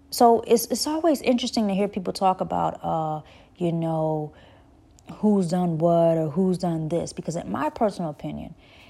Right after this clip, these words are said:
if you can't see the difference in what Steph has done through all his career and to see what K D has done, because K D, let me, let me just be honest, K D has not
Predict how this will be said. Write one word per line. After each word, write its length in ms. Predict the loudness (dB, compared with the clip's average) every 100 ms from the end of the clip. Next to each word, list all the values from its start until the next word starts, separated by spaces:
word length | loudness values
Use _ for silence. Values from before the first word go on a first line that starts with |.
| -8 -4
if 140 | 0
you 140 | 2
can't 300 | 2 2 2
see 200 | 0 0
the 100 | 0
difference 640 | 2 2 2 -2 -8 -8 -12 -12 -20 -20 _ _ -4
in 340 | 0 0 0
what 180 | 0 -2
Steph 300 | 0 0 0
has 140 | -4
done 380 | 2 4 4 0
through 160 | 0 4
all 160 | 4
his 200 | 2 -2
career 560 | -2 -2 0 0 0 -4 -12 _ _ -20 -20 _
and 140 | -6 -2
to 80 |
see 220 | 0 2 2
what 240 | 2 -2
K 220 | 0 2
D 80 | 4
has 100 | 2
done, 180 | 0 0
because 200 | -2 -4
K 280 | 2 2 4
D, 300 | 0 -2 -6 -20 -10 -2
let 60 |
me, 80 | 4
let 100 | 6
me 100 | 6
just 200 | 2 2
be 100 | 4
honest, 340 | 4 2 -8 2
K 220 | 4 6
D 160 | 4
has 140 | 2 2
not 600 | 2 2 4 2 0